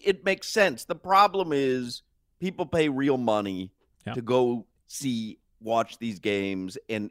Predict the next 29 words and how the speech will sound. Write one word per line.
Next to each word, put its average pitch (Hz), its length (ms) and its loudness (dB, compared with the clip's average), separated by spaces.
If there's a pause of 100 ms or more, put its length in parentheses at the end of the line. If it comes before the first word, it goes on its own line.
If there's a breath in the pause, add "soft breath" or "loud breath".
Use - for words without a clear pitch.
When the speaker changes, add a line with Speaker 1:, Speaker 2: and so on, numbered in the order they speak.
Speaker 1:
and 117 160 -4
it 110 160 -6
just, 135 340 -2 (360)
at 139 160 -2
some 196 340 0
point, 143 380 0
it's 113 240 -4
unfair. 104 680 -2
It's 92 160 -6
unfair 120 500 0
to 110 120 -10
the 101 140 -6
consumer 131 920 -2 (340)
who 160 200 2
has 143 220 4
a 139 60 0
vested 123 420 -4
interest. 117 580 -4
And 156 180 -4
I 165 140 0
get 202 520 2
it. 120 200 -4
If 123 160 -6
you 143 160 0
ask 165 300 0
me 165 180 -4
as 151 140 0
a 151 80 -2
Heat 170 260 -8